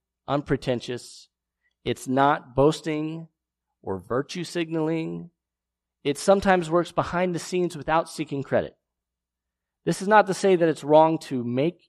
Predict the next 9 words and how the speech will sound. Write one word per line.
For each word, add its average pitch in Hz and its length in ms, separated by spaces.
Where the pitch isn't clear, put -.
your 123 400
faithful 143 440
actions 135 640
or 120 160
do 160 460
faithful 147 520
actions 131 560
in 143 200
public. 165 580